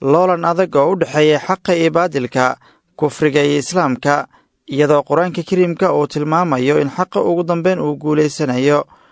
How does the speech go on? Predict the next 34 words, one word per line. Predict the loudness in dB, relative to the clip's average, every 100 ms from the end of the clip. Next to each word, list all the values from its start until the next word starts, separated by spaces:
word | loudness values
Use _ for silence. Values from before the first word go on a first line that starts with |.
| _ _
Shalay, | -14 -4 0 0 0 -4 _ _ _
deegaanada | 0 4 4 2 2 0
dhaca | 0 0 0
dhinaca | 0 0 0 0
waqooyi | 2 4 4 4
ee | 2
magaalada | 0 2 2 2 2
Baydhabo | 2 2 2 0 -2 -4
waxaa | -4 -2 -2 -2
ka | 0
dhacay | 0 0 -2 -6 _ _ _ -12
mid | -4 -2 -2
ka | -2 0
mid | 2
ah | 2
weerarada | 4 2 2 0
taariikhda | 2 2 2 0 0
gale | 2 2 2
ee | 2
lagu | 0 0
bartilmaamay | -2 -4 -2 -2 0 -2
sida | 0 0 0
cadowga | 2 2 2 2
Allah | 2 2 0 -2 -10 _ _ _ _
ayna | 0 0 0
ku | 0 2
waayeen | 4 2 0
xubno | 0 -2 0
muhiim | 0 0 0 0
ahaa | 0 0 -2
iyo | -2
askar | -2 -2 -6
tiro | -2 -2
badan. | 0 0 0 -2